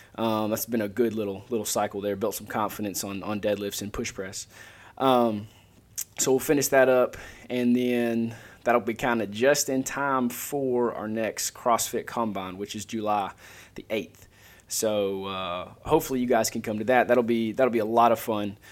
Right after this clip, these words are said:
Um, remember, if, if you didn't come last time, we, we'll come in, and it's, it's super laid back, right? It's not like a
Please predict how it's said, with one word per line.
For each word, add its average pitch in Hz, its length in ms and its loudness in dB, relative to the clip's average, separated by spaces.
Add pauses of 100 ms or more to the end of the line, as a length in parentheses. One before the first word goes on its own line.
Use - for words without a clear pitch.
(300)
Um, 101 640 -4 (320)
remember, 120 320 4
if, 110 100 -6
if 117 160 -6
you 123 60 -8
didn't 156 200 2
come 131 160 2
last 127 260 4
time, 120 320 2
we, 123 200 0
we'll 131 180 -4
come 139 240 0
in, 131 260 0
and 120 120 -2
it's, 123 240 -2
it's - 180 -4
super 139 340 -2
laid 120 220 0
back, 113 260 2
right? 117 140 -2
It's 117 140 -4
not 127 200 -2
like 117 220 0
a 104 160 0